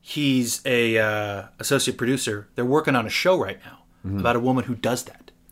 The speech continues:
Speaker 2: What?
Speaker 1: She is a past life regression healer.
Speaker 2: No way.
Speaker 1: Yeah, and he was totally
Speaker 2: That's
Speaker 1: skeptical.
Speaker 2: amazing.
Speaker 1: He saw her,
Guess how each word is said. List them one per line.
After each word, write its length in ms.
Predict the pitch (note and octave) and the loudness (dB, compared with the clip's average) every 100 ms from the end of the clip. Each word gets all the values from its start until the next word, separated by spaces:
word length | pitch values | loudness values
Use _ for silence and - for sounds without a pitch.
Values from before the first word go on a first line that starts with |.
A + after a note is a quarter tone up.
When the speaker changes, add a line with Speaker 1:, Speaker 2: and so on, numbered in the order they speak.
| _ _ _ _ | _ _ _ _
Speaker 2:
What? 340 | G#2+ D3 - - | -10 -10 -10 -4
Speaker 1:
She 240 | - D3+ | -2 0
is 200 | D#3 C3 | -2 -2
a 40 | |
past 540 | B2 - C#3+ C3+ C#3+ - | -2 0 4 4 4 -2
life 340 | C3 B2 - | -2 -2 -4
regression 640 | A#2 B2+ B2+ B2 B2+ A2 G#2 | -10 -2 -2 -2 -4 -6 -10
healer. 520 | - - D#3 G#2 - _ _ _ _ _ _ | -10 -4 -2 -2 -8 _ _ _ _ _ _
Speaker 2:
No 220 | G#2+ G#2 F2 | -4 -4 -4
way. 340 | E2 D#2 D2 | -6 -8 -8
Speaker 1:
Yeah, 220 | G#2 G#2 - | -4 -4 -4
and 120 | A2+ | -2
he 100 | B2+ | 0
was 140 | B2+ - | 0 2
totally 220 | D3+ D#3+ | 2 2
Speaker 2:
That's 60 | G2 | 2
Speaker 1:
skeptical. 400 | D3+ - - C3+ | 0 2 0 2
Speaker 2:
amazing. 360 | G#2+ G2+ F2+ C#3+ | 2 -2 -8 -6
Speaker 1:
He 100 | C#3 | -2
saw 400 | C3 - D3 D#3+ | 0 4 6 6
her, 400 | - A2 F#2+ F#2+ | 4 -2 -4 -10